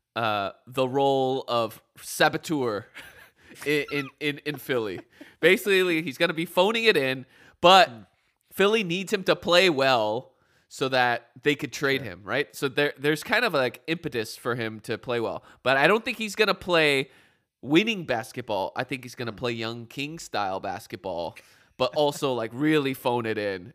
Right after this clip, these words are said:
Speaker 1: And he's gonna piss a lot of people off. There's gonna be a lot of bad juju in that locker room.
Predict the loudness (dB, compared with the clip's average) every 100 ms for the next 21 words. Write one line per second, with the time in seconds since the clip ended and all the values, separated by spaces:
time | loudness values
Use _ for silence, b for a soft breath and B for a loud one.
0 | -6 -6 -4 -4 -2 -2 -2 -2 -2 -4
1 | -4 2 2 2 -4 -6 0 6 8 6
2 | 2 b b b -6 -4 -2 -2 -4 -4
3 | -2 2 2 2 0 2 2 2 0 0
4 | -2 -2 0 -2 2 0 -2 -8 -6 -8